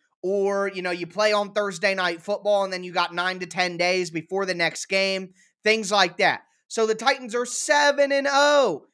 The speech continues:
when they get longer than normal preparation time. The Titans are four and oh after their bye and three and oh following a Thursday night game. So there you go, four and oh one way, three and oh the other game, seven and oh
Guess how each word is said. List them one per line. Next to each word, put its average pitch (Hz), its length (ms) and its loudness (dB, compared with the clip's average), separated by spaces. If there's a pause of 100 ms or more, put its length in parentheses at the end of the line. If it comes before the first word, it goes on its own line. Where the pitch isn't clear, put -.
when 214 180 -4
they 233 140 2
get 202 260 -2
longer 233 520 0
than 196 260 -4
normal 214 400 -2
preparation 170 840 -2
time. 117 220 -14 (1200)
The 175 60 -6
Titans 214 460 0
are 226 200 4 (180)
four 339 320 4
and 196 140 4
oh 147 320 -4 (320)
after 208 340 6
their 185 180 4
bye 180 520 2 (180)
and 202 300 -4
three 294 340 -4
and 196 100 0
oh 165 200 4
following 196 440 -2
a 175 60 -4
Thursday 190 540 0
night 233 260 2
game. 123 240 -12
So 160 160 -10
there 170 160 2
you 175 140 0
go, 170 180 2
four 170 320 -4
and 175 80 -4
oh 170 120 0
one 196 260 -4
way, 208 160 2
three 190 260 -6
and 180 100 -4
oh 175 100 2
the 175 120 -4
other 196 180 0
game, 196 240 -4
seven 214 440 0
and 226 120 -2
oh 190 280 2